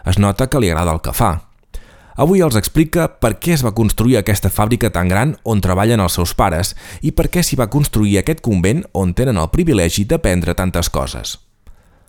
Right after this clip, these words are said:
El Berguedà és molt atractiu pels empresaris que viuen fora de la comarca, relata als nens, com per exemple els amos d'aquesta colònia, la família Rosal, que van venir des de Mataró.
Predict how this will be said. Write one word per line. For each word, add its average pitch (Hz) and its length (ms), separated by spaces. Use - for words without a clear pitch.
El 107 160
Berguedà 110 400
és 123 80
molt 165 160
atractiu 165 400
pels 87 240
empresaris 87 480
que 95 160
viuen 82 240
fora 92 240
de 87 80
la 85 80
comarca, 85 540
relata 92 320
als 82 160
nens, 80 300
com 131 160
per 147 140
exemple 131 380
els 117 160
amos 143 240
d'aquesta 110 340
colònia, 65 460
la 104 140
família 160 400
Rosal, 90 480
que 101 80
van 98 180
venir 90 220
des 95 160
de 90 80
Mataró. 82 400